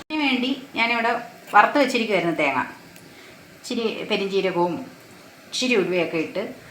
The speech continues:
കറിവേപ്പിലയൊക്കെ ഇട്ട് നല്ലപോലെ വറുത്ത് വെച്ചിരിക്കുന്ന തേങ്ങ എൻ്റെ കയ്യിലുണ്ടായിരുന്നു. ഒരു മുറി തേങ്ങ എടുത്ത് ഇനി നമുക്കൊന്ന് അരച്ചു കൊടുക്കാം. ജാറിലോട്ട് ഇട്ട് കൊടുത്തിട്ടുണ്ട്. ഇനി നമുക്ക് ഒന്ന് പേസ്റ്റാക്കി അരച്ചെടുക്കണം. ഇവിടെയാണ് പുറത്തേക്ക് കുമിള്.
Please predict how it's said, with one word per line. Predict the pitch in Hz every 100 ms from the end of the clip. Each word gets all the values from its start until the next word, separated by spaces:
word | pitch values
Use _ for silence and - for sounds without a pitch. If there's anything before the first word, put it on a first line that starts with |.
| - - 202
കറിവേപ്പിലയൊക്കെ | 180 180 180 175 160 156
ഇട്ട് | - 90 - - - - - 202
നല്ലപോലെ | 180 175 175 170
വറുത്ത് | 165 190 180
വെച്ചിരിക്കുന്ന | 165 160 170 165
തേങ്ങ | 160 165
എൻ്റെ | 156
കയ്യിലുണ്ടായിരുന്നു. | 156 143 147 143 240 269 - - - 208
ഒരു | 214
മുറി | 214 202 185
തേങ്ങ | 165 170 151 123
എടുത്ത് | 104 311 -
ഇനി | 208 175
നമുക്കൊന്ന് | 160 185 277
അരച്ചു | 262 - 233
കൊടുക്കാം. | 127 - - - - -
ജാറിലോട്ട് | 196 190 196 214 214
ഇട്ട് | 208 202
കൊടുത്തിട്ടുണ്ട്. | 185 185 175 160 214 -
ഇനി | 180 180
നമുക്ക് | 170 165 190 311 - - - - -
ഒന്ന് | 196 190 170
പേസ്റ്റാക്കി | 175 208 - 165 - 214 185
അരച്ചെടുക്കണം. | 180 139 110 110 - -
ഇവിടെയാണ് | 208 160 143 180 - - - - -
പുറത്തേക്ക് | 170 170 196 180 233 - - - - - -
കുമിള്. | 202 196 170